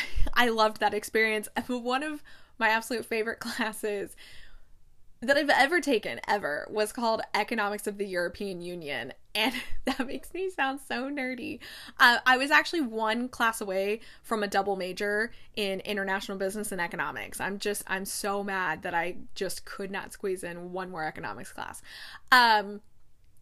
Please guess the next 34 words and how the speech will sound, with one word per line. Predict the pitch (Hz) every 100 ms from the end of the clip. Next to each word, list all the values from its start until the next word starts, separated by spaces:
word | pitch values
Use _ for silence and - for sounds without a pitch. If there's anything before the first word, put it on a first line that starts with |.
| -
anyway, | 247 233 175 - - - - - -
<laughs> | - - - -
that | 392 427
is | 392
still, | - 277 269 - - -
still | - - - 180 180
hold | 202
a | 180
grudge. | 208 214
Like, | 381 392
"But | 427 403
you | 403
minored | 311 262 339 285
in | 214
it." | 208
I'm | 208
like, | 175 143
"It's | 156 208
not | 175 156
enough. | 156 156 117 -
I | 202 196
was | 202
one | 202 208 208 208
class, | - - - -
one | 403 480 480
class." | 480 480 466 403 - - - - - - 294
Um, | 277 247 226 247 - - - - - - - _ - -
but | 269 320 294 262 - - _ - _ _ - -
it's | 311 -
so | - 330
funny | 330 277 269
to | 240
me | 196 175
because | 233 247 262 226 214 214 -